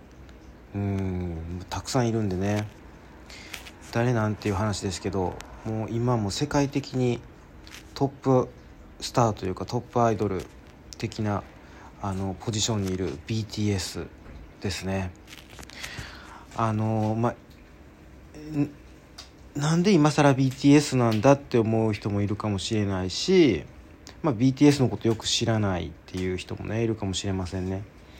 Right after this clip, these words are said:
あのね、きっかけは、Instagramで、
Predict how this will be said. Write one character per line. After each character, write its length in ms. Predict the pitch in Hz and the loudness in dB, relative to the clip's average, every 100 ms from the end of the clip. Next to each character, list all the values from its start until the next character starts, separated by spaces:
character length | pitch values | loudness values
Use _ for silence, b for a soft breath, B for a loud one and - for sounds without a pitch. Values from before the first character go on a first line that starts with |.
| B B B B B - | B B B B B -8
あ 180 | - 113 | -2 0
の 100 | 117 | 0
ね、 640 | 113 113 110 104 101 98 101 | 0 0 0 0 -2 -4 -8
き 160 | - - | -14 -12
っ 40 | |
か 180 | - 131 | -2 -2
け 160 | 131 135 | 0 2
は、 560 | 151 180 165 107 78 82 - - - - - - - - - - - | 4 6 6 6 2 -6 -16 -20 -20 -20 -20 -20 -20 -20 -20 -14 0
Instagram 840 | 123 143 - 156 156 190 147 107 | 2 2 2 2 6 8 6 4
で、 520 | 98 104 104 101 85 | 2 2 2 0 -2